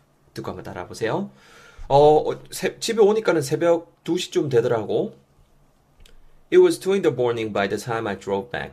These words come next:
home. Was I too fast? 너무 빨랐나요? 천천히 한 번 더 해볼게요. 듣고 따라오세요.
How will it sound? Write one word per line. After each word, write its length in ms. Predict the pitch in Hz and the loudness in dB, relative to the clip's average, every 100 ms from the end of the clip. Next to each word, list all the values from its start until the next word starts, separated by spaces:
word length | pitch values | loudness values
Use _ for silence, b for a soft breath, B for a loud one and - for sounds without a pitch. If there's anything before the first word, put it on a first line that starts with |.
| - | -14
home. 200 | - 113 _ _ _ _ _ _ _ _ _ _ _ _ _ _ _ _ _ _ _ | -14 -18 _ _ _ _ _ _ _ _ _ _ _ _ _ _ _ _ _ _ _
Was 140 | - 104 | -10 -6
I 100 | 98 | -6
too 160 | 117 | -6
fast? 380 | 107 98 131 - - | -6 -4 -4 -8 -12
너무 160 | 92 | -10
빨랐나요? 500 | 101 135 107 90 156 | -6 -4 -4 -4 -8
천천히 260 | - 113 160 | -10 -10 -6
한 80 | 127 | -4
번 120 | 143 | -2
더 60 | 117 | -2
해볼게요. 460 | 104 - 104 123 | -4 -8 -8 -8
듣고 180 | 131 110 | -10 -12
따라오세요. 680 | 117 107 101 101 92 180 202 | -8 -8 -8 -6 -4 -4 -6